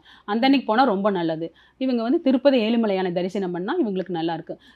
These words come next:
இவங்களுக்கு தொழில், அதாவது இதுவரை தொழில் இல்லாம இருந்ததுன்னா தொழில் செட் ஆகும். இதுவரை வேலை இல்லாம இருந்தவங்களுக்கு வேலை செட் ஆகும். குழந்தை இல்லாம இருந்தவங்களுக்கு குழந்தை கிடைக்கும். தனுசு ராசிக்கு மிக அற்புதமான பலன், நல்லா இருக்கு, ரொம்ப, ரொம்ப நல்லா இருக்கு.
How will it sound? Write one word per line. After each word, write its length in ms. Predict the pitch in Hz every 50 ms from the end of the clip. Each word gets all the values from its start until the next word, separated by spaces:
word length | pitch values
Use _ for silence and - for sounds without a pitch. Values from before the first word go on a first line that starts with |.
| _ -
இவங்களுக்கு 320 | 240 233 233 233 214 202
தொழில், 420 | - 254 254 262 311 339 349 285
அதாவது 360 | - 202 208 208 220 240 254 240
இதுவரை 280 | 220 247 269 311 320
தொழில் 260 | 320 269 247 269 262
இல்லாம 320 | 262 254 262 254 240 226 214
இருந்ததுன்னா 200 | 214 269 359 349
தொழில் 220 | - 226 240 247
செட் 300 | 240 - 208 170 - -
ஆகும். 340 | 196 185 170 170 175 - - _ _ - _ _ _
இதுவரை 500 | - 247 254 294 277 285 262 302 339 370
வேலை 300 | 285 233 233 254 269 262
இல்லாம 300 | 254 247 247 240 233 220
இருந்தவங்களுக்கு 260 | 214 220 247 254 -
வேலை 220 | 202 196 196 220 214
செட் 240 | - 185 151 -
ஆகும். 220 | 185 180 185 190 196
குழந்தை 300 | - 233 269 277 262 285
இல்லாம 280 | 262 254 247 240 214
இருந்தவங்களுக்கு 260 | 196 190 196 226 262 262
குழந்தை 340 | - 196 196 202 208 208
கிடைக்கும். 400 | 180 185 175 170 - 190 180 180 - - - _ _
தனுசு 240 | - 240 285 339 339
ராசிக்கு 400 | 339 269 233 226 233 247 - 320
மிக 200 | 254 220 196 202
அற்புதமான 600 | 190 175 - 247 254 277 240 240 240 240 277 285
பலன், 260 | - 208 180 170 156 151
நல்லா 320 | 180 180 185 202 220 220
இருக்கு, 200 | 196 165 - 180
ரொம்ப, 240 | 175 175 196 202 233
ரொம்ப 200 | 247 254 254 262
நல்லா 240 | 226 175 160 156 156
இருக்கு. 280 | 160 - _ - -